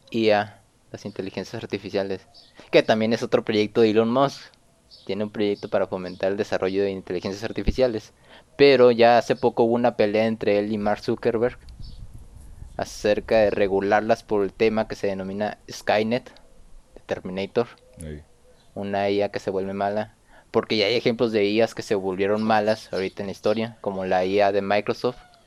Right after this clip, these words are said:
Speaker 1: que desarrolló, implementó y de repente aprendió demasiado que tuvieron que cerrarla, porque, eh, como que ya estaba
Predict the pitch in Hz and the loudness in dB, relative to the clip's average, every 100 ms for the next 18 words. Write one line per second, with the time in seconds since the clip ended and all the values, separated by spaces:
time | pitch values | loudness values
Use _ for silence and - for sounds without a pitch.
0 | _ _ _ - 95 - 95 90 90 104 | _ _ _ -8 -6 0 0 0 0 0
1 | 117 131 - 95 98 92 87 98 110 117 | 0 -4 -12 -8 -6 -6 -4 0 0 2
2 | 104 95 87 - 92 104 - 95 95 101 | 0 0 -4 -6 -4 -2 -2 -2 0 0
3 | 101 90 101 104 101 95 92 98 - - | 0 -2 0 0 -2 -4 -4 -6 -8 -6
4 | 95 101 98 143 - - - - - - | -2 0 0 -4 -10 -20 -20 -20 -20 -20
5 | - - - - _ - - - 98 87 | -20 -20 -20 -20 _ -18 -16 -12 -10 -4
6 | 87 82 85 92 87 95 90 - 98 101 | -4 -4 -6 -8 -8 -4 -4 -2 -2 -2
7 | 95 92 | -4 -8